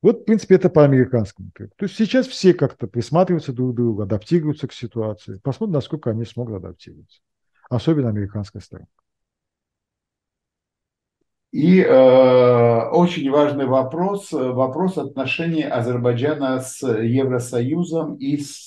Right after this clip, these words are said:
Speaker 2: С Ш А. Понятно, что вот, вот как я вижу, вообще во внешней политике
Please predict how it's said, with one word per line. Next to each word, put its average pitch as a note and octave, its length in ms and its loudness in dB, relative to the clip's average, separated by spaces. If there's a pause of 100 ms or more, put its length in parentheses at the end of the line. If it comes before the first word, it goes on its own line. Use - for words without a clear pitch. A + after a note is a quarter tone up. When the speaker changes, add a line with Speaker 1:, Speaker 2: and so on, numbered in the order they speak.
Speaker 2:
С C3 80 -10
Ш - 260 -4
А. G2+ 420 2 (840)
Понятно, D#3 520 0
что B2+ 560 -4
вот, B2 240 -8 (720)
вот - 140 -16
как C#3+ 180 -4
я C#3+ 180 6
вижу, F2 540 -6
вообще C3 320 0
во F#3 120 4
внешней B2+ 480 -2 (120)
политике - 380 -14